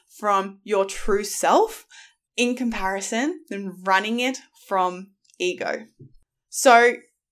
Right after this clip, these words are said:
if you're not familiar with what ego is, you know that little voice inside your head that is telling you that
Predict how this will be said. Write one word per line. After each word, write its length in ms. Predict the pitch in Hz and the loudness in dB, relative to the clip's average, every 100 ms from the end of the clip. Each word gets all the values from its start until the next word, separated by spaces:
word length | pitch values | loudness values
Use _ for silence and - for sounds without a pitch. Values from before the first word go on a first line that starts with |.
| _ _ _ | _ _ _
if 140 | 269 285 | 2 4
you're 100 | 302 | 4
not 220 | 311 277 | 4 2
familiar 400 | 254 226 226 208 | 0 2 2 2
with 200 | 196 196 | 0 2
what 300 | 190 - - | 4 4 0
ego 360 | 190 185 175 - | -4 2 2 2
is, 420 | 160 285 302 - _ _ - | -2 -2 -2 -8 _ _ -12
you 200 | 233 262 | 0 4
know 380 | 262 233 240 311 | 4 4 4 2
that 240 | 339 330 | 2 2
little 220 | 262 247 247 | 6 8 6
voice 300 | 190 196 190 | 4 0 -2
inside 360 | 190 180 175 | -2 0 2
your 80 | 170 | 0
head 260 | 180 165 165 | 0 -2 2
that 200 | 170 170 | 2 4
is 260 | 170 170 - | 2 -2 -12
telling 420 | - 180 214 202 | -12 -6 -4 -4
you 240 | 196 196 | -6 -4
that 280 | 185 175 - | 4 4 4